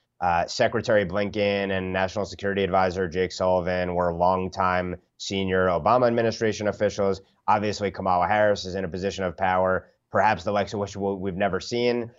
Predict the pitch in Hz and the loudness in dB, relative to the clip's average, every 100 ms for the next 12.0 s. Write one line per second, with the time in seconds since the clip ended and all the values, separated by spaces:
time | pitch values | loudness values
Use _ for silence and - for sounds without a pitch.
0 | _ _ 104 101 92 107 107 - 107 107 | _ _ -2 0 2 2 2 2 2 2
1 | 107 107 - 104 92 143 143 135 120 107 | -2 -2 0 0 2 2 4 4 2 2
2 | 131 120 107 104 104 165 170 127 123 120 | 2 4 2 0 -2 0 0 2 2 2
3 | 104 101 101 123 104 - 95 90 92 90 | 0 0 2 2 2 -2 -4 -2 -2 -4
4 | 87 - _ _ _ 110 110 95 104 101 | -6 -14 _ _ _ 0 0 2 4 4
5 | 110 107 120 120 113 123 110 120 104 90 | 2 2 2 4 4 4 4 0 0 0
6 | 95 95 - 120 117 107 95 92 90 87 | -2 -4 -4 -2 0 0 -2 -2 -4 -6
7 | - 87 87 87 87 95 110 107 92 95 | -4 0 0 0 0 2 2 2 0 0
8 | 87 85 85 87 85 82 - 82 82 82 | 0 0 -4 -4 -4 -6 -6 -2 0 -2
9 | - - _ - 98 92 104 95 104 104 | -4 -16 _ -4 -2 4 4 6 6 4
10 | 101 98 82 98 98 95 90 104 95 85 | 2 -2 0 2 4 4 2 0 0 0
11 | 87 - 98 - 123 120 107 98 87 | -2 -4 -8 0 4 4 4 2 -2